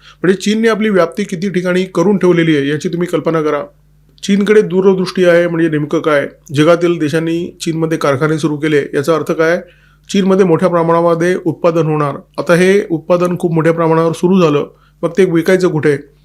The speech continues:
तर त्याच्यासाठी जगभरामध्ये बाजारपेठा विकसित करण्याची गरज आहे. त्याच्यासाठी जगभराचे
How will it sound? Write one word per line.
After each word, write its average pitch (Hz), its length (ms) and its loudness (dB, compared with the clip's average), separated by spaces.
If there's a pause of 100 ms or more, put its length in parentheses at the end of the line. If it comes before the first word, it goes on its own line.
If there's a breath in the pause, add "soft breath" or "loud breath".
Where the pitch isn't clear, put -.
(360 soft breath)
तर 175 60 2
त्याच्यासाठी 208 460 0
जगभरामध्ये 190 840 0 (100)
बाजारपेठा 160 560 0
विकसित 160 460 -2
करण्याची 160 340 -2
गरज 156 260 2
आहे. 147 160 2 (300 soft breath)
त्याच्यासाठी 180 460 2 (160)
जगभराचे 165 580 0